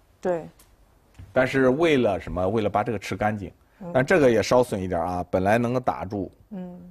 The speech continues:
Speaker 2: 你这只能猴了。
Speaker 1: 对。
Speaker 2: 等于定，定型成这样，你这儿是吃了十多目，但是中间这稍，还稍损一点。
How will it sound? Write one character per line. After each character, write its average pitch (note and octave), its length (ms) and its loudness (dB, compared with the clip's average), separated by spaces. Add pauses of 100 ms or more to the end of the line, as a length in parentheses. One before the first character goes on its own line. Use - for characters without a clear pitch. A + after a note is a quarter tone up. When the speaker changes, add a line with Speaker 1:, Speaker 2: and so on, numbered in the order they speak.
Speaker 2:
你 F2+ 140 -6
这 F#2+ 120 2
只 E2 140 -8
能 D#2 100 -4
猴 C2+ 300 -6
了。 - 120 -4 (680)
Speaker 1:
对。 F#3 140 0
Speaker 2:
等 B2+ 80 2
于 - 20 2 (120)
定， E3+ 180 2
定 E3+ 180 0
型 B2+ 160 4
成 D3+ 140 0
这 F3 60 2
样， A#2 160 2
你 B2 80 0
这 A3 100 4
儿 A#3 100 6
是 C#3+ 180 -4
吃 - 180 -8
了 A#2+ 80 0
十 - 160 -8
多 A#2 160 0
目， G#2 180 -6 (300)
但 D3 160 4
是 D3+ 120 -6 (120)
中 E3+ 200 -6
间 E3 160 0
这 E3+ 120 -2
稍， F#3 240 0
还 E3 180 -8
稍 G#3 220 0
损 - 200 -6
一 D#2+ 80 -10
点。 D#2+ 140 -10